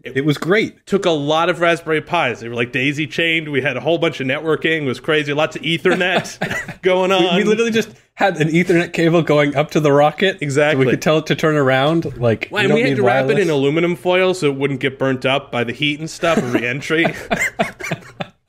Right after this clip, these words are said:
Speaker 2: Yeah, it was great. It was, sh-, it, it helped to have it shielded too, because, you know, like, s-, we didn't want stray photons or nonsense messing up our signals.
Speaker 1: Right, exactly.
Speaker 2: So if you didn't see,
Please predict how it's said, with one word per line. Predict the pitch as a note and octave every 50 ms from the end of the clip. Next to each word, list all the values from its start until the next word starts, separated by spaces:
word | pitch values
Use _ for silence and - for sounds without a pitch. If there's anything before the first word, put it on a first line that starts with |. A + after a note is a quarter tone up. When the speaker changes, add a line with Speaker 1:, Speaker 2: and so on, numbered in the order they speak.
| C#3+ - - - - - _ _ _ _ _ _ _ _ _ _ _ _ _ _ _ _ _ _
Speaker 2:
Yeah, | D3 D#3 F#3 A3 G3+ G#3 G3 E3 C3+ A2+ A#2+
it | C#3+ D#3+ D3+
was | D3+ C#3+ -
great. | - - D#3+ E3+ F3 F3 F3 D#3 B2+ A#2 - -
It | C#3 D3
was, | D#3 D3 C#3 -
sh-, | - - -
it, | E3 E3+ - E3
it | D#3+ -
helped | - G3 G3+ G3 -
to | - F3
have | D3 D#3 E3 D#3
it | D3+ C3+
shielded | - - D#3 E3 F3+ D#3+ B2+ G#2+ -
too, | - - D3 C3
because, | G#2+ G#2+ F#2+ - A#2 G#2+ G2 G#2+
you | G#2+ G#2
know, | G#2+ G#2+ G#2
like, | G#2+ G2+ G2+ F#2+
s-, | - - - - D3 -
we | - C3 B2
didn't | B2+ C3+ B2+ A#2+
want | A2+ A#2+ A#2 G#2+ -
stray | - - - - B2 A#2 A2+
photons | A2 - - A2+ A#2 A#2 - G#2 G2 G2 G2
or | G2+ G2+ G2 F#2+ - _ _ _
nonsense | - G#2 G2+ G2 G2 - - G2 G2 G2+ - -
messing | - A2 G#2 G2+ - G#2+ G2 G2
up | F#2 -
our | G2 F#2+
signals. | - - G#2+ F#2+ F#2+ F#2 F#2 -
Speaker 1:
Right, | - D3 E3 C#3 B2+ A#2
exactly. | B2+ B2 A#2+ C3+ C#3+ C#3 C3 - - A2 G#2+ G#2+ - - _ _ _ _ _ _ _ _
Speaker 2:
So | - F3 E3 D#3+
if | - D#3+ E3
you | F#3
didn't | F#3 G#3 A3 F#3+ E3
see, | - - F#3+ E3+ C#3+ A#2 A2 A2 -